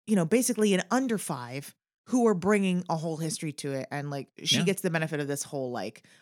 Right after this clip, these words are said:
Speaker 1: arc, which, again, yes, it is a script thing, blah, blah, blah, blah. But it is, um, I don't know, I think this movie is such a great example, and, like, when you put really strong actors into smaller roles, it fills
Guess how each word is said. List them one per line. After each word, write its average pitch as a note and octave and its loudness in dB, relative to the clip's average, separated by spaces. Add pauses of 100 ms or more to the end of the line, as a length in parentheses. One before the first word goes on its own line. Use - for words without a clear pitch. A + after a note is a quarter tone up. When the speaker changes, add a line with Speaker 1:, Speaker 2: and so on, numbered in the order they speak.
(140)
Speaker 1:
arc, D#3+ 4
which, B3+ -4
again, F4 0
yes, A#3 -2
it G3+ 0
is F#3 2
a D3+ -2
script - -6
thing, B2+ -8
blah, C#3+ 0
blah, F#2+ -12
blah, E2+ -12 (100)
blah. E2 -12 (260)
But F#3+ 4
it G3+ 4
is, G#3+ 4
um, D#3+ -2 (120)
I B3+ 0
don't E4 0
know, G4+ 0
I A3+ 4
think G#3+ 0
this C#4 -4
movie A3 0
is D#3+ 0
such F3 -4
a E3+ -4
great E3 -4
example, D#3 -6
and, D3 -6
like, C#3 -8 (520)
when F#3 2
you F3 0
put F3+ -2 (400)
really D#3+ -2
strong D3 -4
actors C3 -6
into D#3 -4
smaller D3 -4 (200)
roles, D#3 0
it - -4
fills A3+ 0